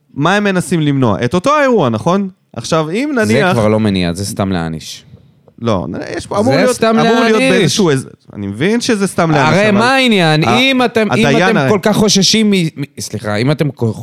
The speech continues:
Speaker 2: כל כך חוששים משריפה של אבוקות, אז בסופו של דבר אתם לא תוכלו לתת לאף קבוצה להביא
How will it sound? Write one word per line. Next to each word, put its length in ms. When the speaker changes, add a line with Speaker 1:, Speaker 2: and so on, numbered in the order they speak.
Speaker 2:
כל 140
כך 140
חוששים 500
משריפה 460
של 180
אבוקות, 580
אז 180
בסופו 440
של 80
דבר 300
אתם 240
לא 100
תוכלו 300
לתת 320
לאף 340
קבוצה 400
להביא 460